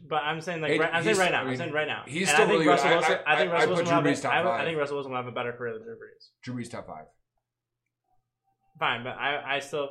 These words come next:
Speaker 1: okay.
Speaker 2: You can put, you can, like, mix him however much you
Speaker 1: Yeah,
Speaker 2: want.
Speaker 1: yeah. But you agree
Speaker 2: I don't know if necessarily Russell, like, Russell Wilson's good.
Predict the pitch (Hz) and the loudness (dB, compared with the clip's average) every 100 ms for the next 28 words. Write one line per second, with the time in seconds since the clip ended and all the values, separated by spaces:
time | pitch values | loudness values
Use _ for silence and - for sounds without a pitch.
0 | 147 120 107 - _ _ 123 165 202 156 | -8 -14 -14 -16 _ _ -6 2 2 4
1 | 190 185 190 208 180 131 160 156 151 143 | 0 0 2 2 2 2 -2 0 0 2
2 | 139 117 147 135 110 113 - - 156 156 | 0 0 4 4 2 -4 -14 -16 -4 -2
3 | 160 180 156 170 175 175 170 160 143 147 | 0 -2 2 6 8 6 6 6 4 0
4 | 139 143 135 131 131 - - 143 151 208 | -2 -2 -2 -2 -4 -4 -8 -4 2 2
5 | 196 175 143 139 - 113 90 | 4 0 0 -4 -6 -6 -6